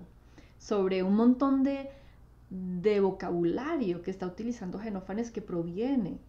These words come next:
de, eh, los antiguos poetas, en este caso de Homero. Bueno, no vamos a detenernos aquí. Dios es capaz de mover en el sentido de agitar, como agita Zeus en la Ilíada, trarara. Dios es capaz de mover, agitar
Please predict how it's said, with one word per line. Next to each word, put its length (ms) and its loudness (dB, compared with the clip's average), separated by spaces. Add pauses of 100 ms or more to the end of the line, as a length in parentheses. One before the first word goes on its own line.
de, 540 -4
eh, 340 -4
los 160 -2
antiguos 460 -8
poetas, 460 -8
en 100 -6
este 220 -10
caso 380 -10
de 120 -4
Homero. 320 -8 (800)
Bueno, 200 -8 (340)
no 180 -2
vamos 280 -4
a 20 -6
detenernos 440 -6
aquí. 220 -16 (500)
Dios 380 6
es 140 0
capaz 340 0
de 80 2
mover 300 6
en 100 4
el 80 4
sentido 400 -2
de 60 2
agitar, 400 0
como 240 2
agita 420 -4
Zeus 440 -6
en 120 -4
la 80 -4
Ilíada, 720 -4
trarara. 540 -4 (340)
Dios 160 0
es 100 -8
capaz 400 0
de 100 0
mover, 500 0
agitar 800 0